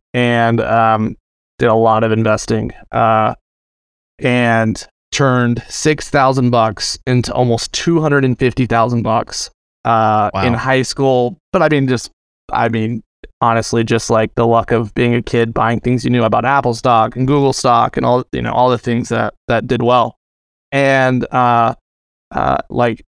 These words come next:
Speaker 1: it was only making money. This was, I guess, two thousand and, uh, five to two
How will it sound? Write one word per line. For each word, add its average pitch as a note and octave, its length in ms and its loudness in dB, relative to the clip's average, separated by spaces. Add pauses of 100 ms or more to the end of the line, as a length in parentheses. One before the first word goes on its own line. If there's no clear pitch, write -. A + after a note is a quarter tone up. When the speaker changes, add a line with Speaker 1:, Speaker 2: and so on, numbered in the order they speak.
(260)
Speaker 1:
it D3 80 0
was D3 100 0
only D#3+ 400 2
making C#3 320 0
money. B2 320 -2
This C3 140 -4
was, C3 220 -4
I B2 180 0
guess, B2+ 200 -4
two D3+ 160 0
thousand C3+ 440 2
and, B2 520 -4 (340)
uh, A2 480 -10 (1200)
five C3+ 300 2
to C3 80 -4
two B2+ 180 -2